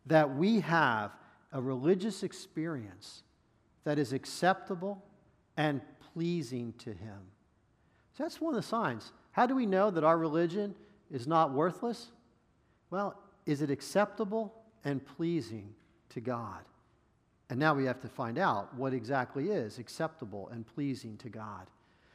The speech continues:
But as we talk about, as I'm talking about religion now, I want to give you, what am I talking about when I say the word religion? Well, think of it as religion is simply the outward expression of one's faith.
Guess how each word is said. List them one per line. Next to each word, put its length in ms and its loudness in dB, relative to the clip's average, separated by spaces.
But 120 6
as 160 8
we 100 2
talk 300 6
about, 260 4
as 100 -2
I'm 120 0
talking 340 2
about 260 4
religion 520 -2
now, 340 -2
I 60 -20
want 80 -2
to 60 0
give 160 6
you, 80 4
what 120 4
am 120 2
I 80 4
talking 340 4
about 300 2
when 80 -4
I 80 -4
say 200 2
the 100 2
word 200 0
religion? 500 2
Well, 80 -2
think 280 2
of 140 2
it 100 2
as 260 0
religion 680 0
is 180 -6
simply 600 -4
the 240 -2
outward 540 8
expression 880 -2
of 180 -4
one's 320 0
faith. 420 -12